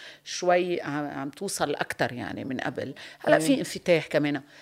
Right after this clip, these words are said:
Speaker 1: كمان بدي أقول شغلة قبل ما نحكي عن الدراما بشكل عام. كنتي أول مين تقريبا، آه،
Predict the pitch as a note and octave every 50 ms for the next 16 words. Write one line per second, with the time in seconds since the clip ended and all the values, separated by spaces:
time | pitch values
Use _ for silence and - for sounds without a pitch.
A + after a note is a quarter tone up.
0 | - _ _ - - - _ _ - C#4 F3+ F#3 A#3+ D4+ E4 C#4+ D3+ - - E3+
1 | G3 - - C#4 D4 C4 F#3 D3 C#3 D3+ E3 F3+ D#3 C#3+ C#3 D3+ - - - D3+
2 | C3 C3+ C3 A#2+ B2 C#3 D#3 D#3+ D3+ C3 - - - - - B2+ C3+ C3+ C3+ C3+
3 | - - - - - - _ - C#4 C#4 - - - - D#4 D#4 D#4+ D4 A3+ G3+
4 | F#3+ G3+ G#3+ G#3+ G#3+ A3 A#3 - - - - - F3 F3+ B3 D4 D4+ G3+ E3+ C3+
5 | C3+ C#3+ C3+ - - - - - - - _ _ _ _ _ - D#3+ D#3 D3+ D3
6 | C#3+ C#3+ C#3 C#3 C3+